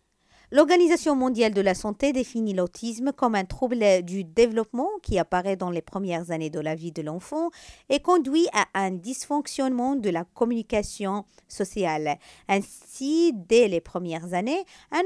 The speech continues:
enfant autiste a du mal à répondre aux autres ou à percevoir leurs sentiments, c'est-à-dire avoir de l'empathie pour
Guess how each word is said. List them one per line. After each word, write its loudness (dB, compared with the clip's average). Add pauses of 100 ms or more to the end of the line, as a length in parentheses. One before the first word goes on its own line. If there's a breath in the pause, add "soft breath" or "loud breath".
enfant 0
autiste -4 (320 soft breath)
a 4
du -4
mal 2 (120)
à 0
répondre -4
aux -2
autres -4 (300 soft breath)
ou 0
à 0 (140)
percevoir 0
leurs -4
sentiments, -8 (280 soft breath)
c'est-à-dire -4
avoir 0
de -2
l'empathie -4
pour 0